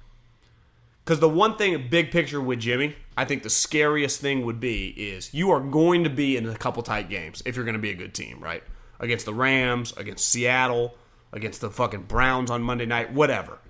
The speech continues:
And if that's a tie game, 'cause remember the Co-, Coughlin stat that ninety or eighty-five percent of N F L games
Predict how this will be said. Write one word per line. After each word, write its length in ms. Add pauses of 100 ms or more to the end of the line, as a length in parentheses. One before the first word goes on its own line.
(480)
And 80
if 60
that's 180
a 60
tie 360
game, 500
'cause 340
remember 480
the 140
Co-, 260 (200)
Coughlin 480
stat 440
that 100 (600)
ninety 480
or 160 (180)
eighty-five 500
percent 400
of 120
N 120
F 100
L 120
games 560